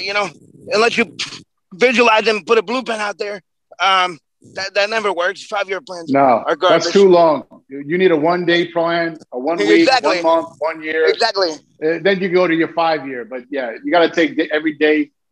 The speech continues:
Speaker 2: as it comes and, and, and set shorter, shorter s-,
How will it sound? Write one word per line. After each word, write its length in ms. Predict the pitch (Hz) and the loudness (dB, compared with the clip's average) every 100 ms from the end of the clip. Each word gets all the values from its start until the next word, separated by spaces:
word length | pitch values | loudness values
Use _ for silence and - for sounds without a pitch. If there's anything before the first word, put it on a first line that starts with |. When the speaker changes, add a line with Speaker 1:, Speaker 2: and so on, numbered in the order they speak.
| _ - | _ -4
Speaker 2:
as 180 | 143 143 | -4 -4
it 100 | 135 | -6
comes 420 | 160 156 147 135 | -2 -2 -2 -6
and, 80 | - - _ _ - - | -12 -18 _ _ -14 -6
and, 460 | 143 135 139 143 | -4 -2 -4 -4
and 280 | 139 147 - | -6 -10 -4
set 240 | 170 156 | -2 -2
shorter, 480 | - 170 170 165 135 - - _ | 0 2 2 2 -2 -12 -18 _
shorter 400 | - 170 175 170 | -8 0 2 2
s-, 280 | 151 - - | 0 -4 -16